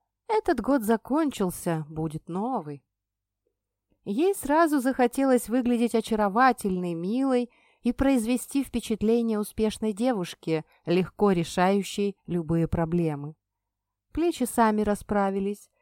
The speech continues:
щеки порозовели, глаза заблестели. Медленно, но верно Марго превращалась в голодного спрута, завидевшего жертву и мечтающего срочно пообедать. И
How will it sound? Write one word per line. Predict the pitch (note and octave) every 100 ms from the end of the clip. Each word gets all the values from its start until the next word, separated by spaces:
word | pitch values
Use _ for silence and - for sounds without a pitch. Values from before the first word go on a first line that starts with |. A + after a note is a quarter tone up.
| _
щеки | - C4+ -
порозовели, | A#3+ A3 G#3 F#3+ F#3 F3+ A#3+ B3+ B3 - _
глаза | F#3 F#3 F3 F#3+
заблестели. | F3+ E3 E3+ - - E3+ D#3 D3 D3+ _ _ _ _ _ _ _ -
Медленно, | A#3 D#4 F4+ B3+ C4+ B3+ A3+
но | G#3 F#3+
верно | G3 D4 C4+ B3 A#3 - _ _
Марго | E3+ F3+ E3 G3 A#3+ B3
превращалась | G#3 G3+ F3+ F3+ - F#3+ G3 F#3+ -
в | E3
голодного | F#3 F#3 F#3 F#3 F3+
спрута, | F3+ - - B3 B3 F#3
завидевшего | E3+ E3 C#3 F#3+ F#3 F3 F#3 F3+
жертву | F3+ F#3+ F3 D#3 - D3 D3 - _ _ _
и | C#4+
мечтающего | C4+ G#3+ - - F#3 F#3 - F3 D#3
срочно | - D#3 E3+ F#3 - G#3+ A3 -
пообедать. | D#3 D3+ D3 D3+ C3 C#3 - _ _ _ _ _ _ _
И | -